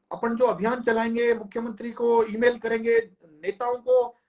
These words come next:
अ, भय, नेताओं को भय में डालेंगे कि आप लोगों ने अगर साक्षात्कार खत्म करने के लिए प्रयास नहीं किया ना, तो आप बताइए yes or no। और अगर आप कहते हो, "नहीं, हमको साक्षात्कार रखना है", तो जनता आपको चुनाव में बताएगी।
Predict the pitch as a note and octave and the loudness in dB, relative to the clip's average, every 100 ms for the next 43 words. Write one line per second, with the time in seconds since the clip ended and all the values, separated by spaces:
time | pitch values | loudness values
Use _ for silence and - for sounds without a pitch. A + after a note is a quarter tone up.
0 | - C#3+ D#3 B2+ F3 B3+ C4 - E3+ F#3 | -18 -12 -12 -10 0 0 0 -10 -8 -4
1 | B3+ C4 F#3 F#3+ C#4+ C4 A#3 A#3+ C4+ D4 | -2 -2 -2 0 0 0 -4 -2 -2 -2
2 | _ _ - G3 G3 A3 B3 B3 C4 B3+ | _ _ -12 -6 -4 -4 -6 -4 -2 -4
3 | A#3 G#3 - A#3+ A#3+ A#3+ A#3 G#3 A#3+ A3+ | -6 -10 -8 -10 -6 -8 -6 -8 -6 -6
4 | A#3 A#3 A3+ A3+ A3+ A3+ A3+ A3+ B3 C#4 | -8 -8 -8 -4 -2 -2 -8 -6 -4 -4
5 | D#4+ _ - G#3+ G3+ G3 B3 B3+ A#3 A3+ | -6 _ -8 -6 -4 0 4 4 2 -2
6 | A#3 A3 G3 C#3 _ _ _ _ _ _ | 0 -2 -4 -12 _ _ _ _ _ _
7 | _ _ _ _ _ _ _ E3 A#3 B3+ | _ _ _ _ _ _ _ 2 4 4
8 | C4 C4 B3+ B3+ B3+ G3 A3+ A3+ G#3+ B3 | 2 4 4 4 2 2 2 2 4 4
9 | A#3+ A#3 G#3 B3 C4+ F4 - _ - F#3 | 6 4 4 6 6 6 2 _ 0 2
10 | G#3 A#3+ A3+ A3 A#3+ G#3+ G#3 A3+ G3+ F3+ | 6 6 6 6 4 4 4 2 0 -2
11 | F3+ E3+ | -4 -4